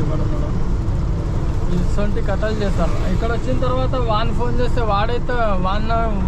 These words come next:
వాన్ ఫోన్ నుండి ఎత్తట్లేదు, నా ఫోన్ నుండి ఒకసారి ఎత్తిండు, రెండోసారి అస్సలు ఎత్తలేడు. ఇక కస్టమర్లు ఏంటంటే ఏదో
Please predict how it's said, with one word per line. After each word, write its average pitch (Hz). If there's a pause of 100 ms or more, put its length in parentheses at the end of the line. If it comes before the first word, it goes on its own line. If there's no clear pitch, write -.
వాన్ 202
ఫోన్ 220
నుండి 233
ఎత్తట్లేదు, 233 (680)
నా 208 (120)
ఫోన్ 240
నుండి -
ఒకసారి 208
ఎత్తిండు, 202 (720)
రెండోసారి 170
అస్సలు 196
ఎత్తలేడు. 180
ఇక - (2250)
కస్టమర్లు 240
ఏంటంటే 262 (760)
ఏదో 226